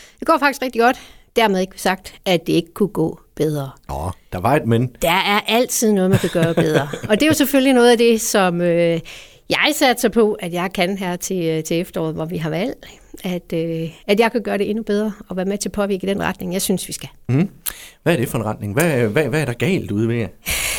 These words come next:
Speaker 1: <laughs> Jamen, øh, jeg synes jo godt, vi kunne, øh, gøre noget mere i borgerinddragelse. Vi har, vi har øvet os rigtig meget på det, og borgerinddragelse, når det handler om anlæg, altså marinaen, eller, eller hvad det måtte være anlæg.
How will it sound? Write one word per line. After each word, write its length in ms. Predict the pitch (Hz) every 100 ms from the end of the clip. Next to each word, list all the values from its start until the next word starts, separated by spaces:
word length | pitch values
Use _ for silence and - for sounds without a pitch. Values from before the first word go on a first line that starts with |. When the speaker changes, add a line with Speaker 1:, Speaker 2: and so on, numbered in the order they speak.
| -
Speaker 1:
<laughs> 80 | 214 - - - - - -
Jamen, 360 | 262 254 254 240
øh, 800 | 226 214 202 202 190 190 185 180 - - -
jeg 120 | 180
synes 240 | - 330
jo 80 | 330
godt, 180 | 240 240 247
vi 80 |
kunne, 420 | 202 196 190 180 170 170 160
øh, 60 | 156 -
gøre 160 | 233
noget 100 | 233 220
mere 100 | 208
i 40 |
borgerinddragelse. 600 | 202 165 165 143 135 143
Vi 100 | 165
har, 80 | 240
vi 120 | 233
har 100 | 240
øvet 160 | 240 311
os 120 | 311
rigtig 200 | 277 277
meget 220 | 247 269
på 80 | 269
det, 460 | 247 262 254 220 -
og 100 | 214
borgerinddragelse, 640 | 262 269 247 214 233 220
når 200 | 208 208
det 100 | 208
handler 240 | 202 220 226
om 180 | 190 190
anlæg, 420 | 190 208 165 139
altså 200 | - - 104 -
marinaen, 760 | 175 190 214 208 214 147 135
eller, 220 | 147 147 139 - - - - - - -
eller 200 | 165 147 139
hvad 180 | 180 226
det 80 |
måtte 160 | 214 185
være 200 | 202 202
anlæg. 400 | 190 226 190 151